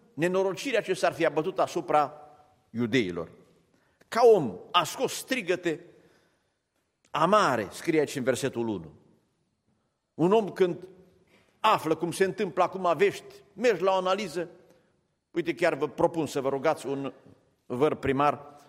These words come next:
al soției mele, de o vârstă cu ea, patruzeci și doi de ani,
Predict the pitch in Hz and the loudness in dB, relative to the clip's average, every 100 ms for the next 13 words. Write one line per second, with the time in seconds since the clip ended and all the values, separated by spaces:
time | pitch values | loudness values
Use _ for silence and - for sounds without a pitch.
0 | _ 127 131 131 120 151 131 139 131 117 | _ -4 -2 -2 -6 -4 -4 -2 -2 -2
1 | 120 117 131 - 123 123 143 139 - - | -2 -2 -6 -8 -6 0 2 0 -8 -20
2 | - _ _ _ _ _ _ _ _ - | -20 _ _ _ _ _ _ _ _ -2
3 | 143 139 123 127 - 127 98 90 151 117 | -2 -2 -4 -4 -6 -8 -4 0 0 0
4 | 139 147 135 | 2 2 -2